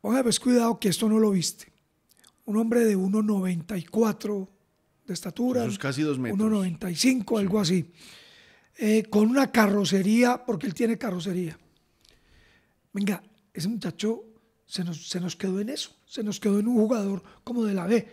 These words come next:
Speaker 1: porque así fue y le hizo dos goles a uno a Bogotá y aquí en Manizales, ¿cierto?
Speaker 2: Ujú.
Speaker 1: Lo entran y nada, y en, hubo una jugada por ahí en el partido de ahora, donde un jugador de Fortaleza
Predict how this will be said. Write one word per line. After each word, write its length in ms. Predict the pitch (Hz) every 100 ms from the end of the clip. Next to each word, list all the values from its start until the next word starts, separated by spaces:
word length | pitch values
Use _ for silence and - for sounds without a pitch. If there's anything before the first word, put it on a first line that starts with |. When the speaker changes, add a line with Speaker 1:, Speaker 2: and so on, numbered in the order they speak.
| -
Speaker 1:
porque 220 | 220 170
así 300 | 185 180 247
fue 180 | 214 254
y 20 |
le 140 | 233 233
hizo 200 | 202 233
dos 180 | 233 208
goles 280 | 233 226
a 220 | 202 180 - - - -
uno 280 | - 202 233
a 40 | 233
Bogotá 720 | 196 180 180 196 214 277 302 -
y 240 | 208 196 196
aquí 260 | 180 -
en 100 | 185
Manizales, 460 | 208 202 196 151 156
¿cierto? 360 | 262 185 -
Speaker 2:
Ujú. 80 | 123 110 127 139 - - - - _ _
Speaker 1:
Lo 200 | 208 190
entran 420 | 202 170 254 233 - -
y 140 | 208
nada, 340 | 202 180 - _
y 200 | 196 196
en, 120 | 180 294
hubo 180 | 214 214
una 140 | 233
jugada 420 | 208 190 196 190 196
por 140 | 220
ahí 340 | 180 180 185 - _ _
en 100 | 226
el 100 | 220
partido 580 | - 165 - 262 247 240 - _ - _ _ _ -
de 100 | 185
ahora, 360 | 190 254 214 - _ _ -
donde 480 | 202 185 185 185 -
un 140 | 202 180
jugador 500 | 226 220 185 185 196 - _
de 200 | 233 202 196
Fortaleza 680 | 220 - 226 220 202 220